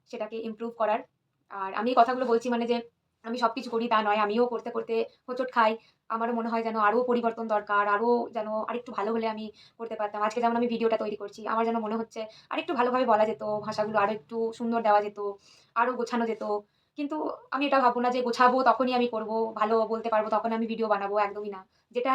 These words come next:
এই মুহূর্তে হচ্ছে, আমি বলছি, আসছে আমার মধ্যে, আমি সেটাই আপনাদের সঙ্গে শেয়ার করে নেব। আপনাদের ফিলিংসগুলো বলবেন। অনেক সময় দেখবেন লিখতে গিয়ে খুব সুন্দর কথাগুলো বেরোয়, কিন্তু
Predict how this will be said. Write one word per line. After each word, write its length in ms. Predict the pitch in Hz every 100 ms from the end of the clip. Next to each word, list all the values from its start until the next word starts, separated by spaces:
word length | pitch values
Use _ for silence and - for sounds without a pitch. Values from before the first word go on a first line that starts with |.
| 240
এই 60 | 240
মুহূর্তে 240 | 233 226 233
হচ্ছে, 240 | 208 208 226
আমি 100 | 202 202
বলছি, 240 | 208 220 247 220
আসছে 200 | 202 - 226
আমার 140 | 202 196
মধ্যে, 220 | 190 208 214 _ _ 214
আমি 100 | 233
সেটাই 220 | 226 220 247
আপনাদের 240 | 233 226 226
সঙ্গে 140 | 214 226
শেয়ার 140 | 208 214
করে 100 | 208
নেব। 120 | 196 202 208 _ _ 220
আপনাদের 300 | 247 254 254 277
ফিলিংসগুলো 440 | 233 233 226 220 202
বলবেন। 220 | 196 202 208 _ _ _
অনেক 160 | 240 254
সময় 160 | 269 254
দেখবেন 220 | 247 233 226
লিখতে 240 | 247 - 269
গিয়ে 140 | 233 240 240
খুব 100 | 294 -
সুন্দর 340 | 247 240 254 254 - _ _
কথাগুলো 320 | 220 240 233 240
বেরোয়, 200 | 202 208
কিন্তু 140 | 240